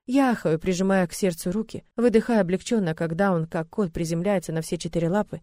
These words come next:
и стремительно мчится ко мне, как рыцарь, который хочет спасти свою принцессу от чудовища.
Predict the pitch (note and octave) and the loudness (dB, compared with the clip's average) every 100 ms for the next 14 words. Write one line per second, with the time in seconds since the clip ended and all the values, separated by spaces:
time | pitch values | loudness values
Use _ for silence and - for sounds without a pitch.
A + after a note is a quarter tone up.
0 | - B3+ A#3 A#3+ A#3 A3+ A3 F#3+ - - | -4 -4 2 2 2 2 2 0 -4 -6
1 | E3+ E3 C#3 D#3 - - A3 G#3+ A3+ G3+ | -4 -4 -6 -10 -6 2 2 4 2 2
2 | - F#3+ F#3+ F3+ G3 F#3+ - G3 F3+ G#3 | 0 0 0 0 -2 -2 0 0 0 -2
3 | - F3+ D#3+ F3+ E3+ F#3+ - E3+ - F#3 | 0 0 0 -2 -2 -2 0 -2 -2 -2
4 | G3 D3+ - | -2 -4 -12